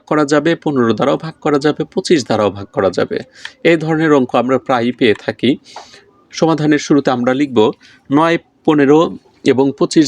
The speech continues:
দ্বারা বিভাজ্য ক্ষুদ্রতম পূর্ণ বর্গ সংখ্যাটি হবে নয়, পনেরো এবং পঁচিশের লসাগু। তা আমরা এখন নয়, পনেরো এবং পঁচিশের লসাগু নির্ণয় করব। লসাগুর জন্য আমরা এই পদ্ধতি বা ইউক্লিডীয় পদ্ধতিই অনুসরণ করব।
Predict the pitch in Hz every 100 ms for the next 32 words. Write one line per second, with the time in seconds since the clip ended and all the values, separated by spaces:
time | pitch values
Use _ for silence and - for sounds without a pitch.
0 | - 127 117 131 - _ _ - 127 139
1 | 120 139 - 175 - 190 160 175 165 147
2 | 151 - 190 175 160 139 127 135 135 120
3 | 120 139 - 139 110 - _ _ _ _
4 | - - - - _ - 135 139 143 165
5 | 160 143 123 156 - 120 131 123 175 160
6 | 123 - 139 202 - - - - 110 85
7 | - - - - - _ - - - 175
8 | 165 156 151 147 - 131 147 - - 143
9 | 139 147 131 127 135 135 139 160 - 127
10 | 165 185 - - 147 - 104 98 92 98
11 | 98 - - - _ - _ _ _ _
12 | _ _ - 170 - 175 165 156 156 131
13 | 117 127 135 113 127 - 131 160 127 127
14 | 135 - 143 143 147 139 117 135 131 165
15 | 143 104 - 117 120 127 110